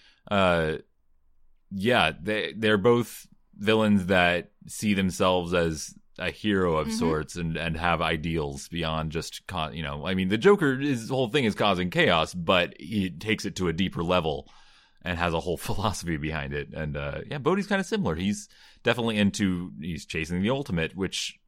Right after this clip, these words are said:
Speaker 1: in a, in a way is a form of chaos, I, I would say.
Speaker 2: Yeah.
Speaker 1: I, I'm kind of losing my thought here, but I think there's something there.
Speaker 2: I, I think there's definitely some parallels that one could draw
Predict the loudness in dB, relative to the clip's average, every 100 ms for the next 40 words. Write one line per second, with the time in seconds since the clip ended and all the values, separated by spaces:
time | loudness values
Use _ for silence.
0 | _ -20 _ _ _ _ -6 -2 0 0
1 | 0 2 2 4 4 2 0 -6 -8 -4
2 | 0 2 2 0 -10 _ _ _ _ -6
3 | 0 0 0 -4 -12 -18 -14 -12 -10 -8
4 | -8 -8 -10 -10 -14 _ _ _ _ _
5 | _ -2 0 0 -6 -6 -6 2 4 4
6 | 2 2 2 0 -2 -8 -4 -2 -2 -4
7 | -6 -2 -2 -2 -4 -2 -2 -4 -6 -6
8 | -8 -8 -6 -6 -6 -6 -6 -8 -10 -10
9 | -6 -4 -2 -4 -6 -6 -6 -2 -4 -4
10 | -10 -10 -10 -8 -8 -8 -10 -12 -12 -14
11 | -14 -14 -16 -16 -12 -10 -10 -10